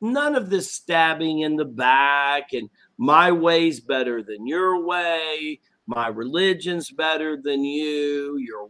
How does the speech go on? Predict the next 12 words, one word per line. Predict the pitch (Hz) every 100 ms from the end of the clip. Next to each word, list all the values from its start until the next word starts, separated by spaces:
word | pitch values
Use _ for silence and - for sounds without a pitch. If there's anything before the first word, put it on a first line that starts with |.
| -
white, | 147 165 160 156 151 -
you're | 120 117
black," | 104 120 147 165 165 160 151 -
whatever. | 156 180 185 151 139 _ _ _ _ _
There | - 175
was | 285 330
not | 254 294 302
that. | 156 107 - _ _ _ _ _ -
It | 208
would | 254 269
have | 214
never | 208 226 233 202 175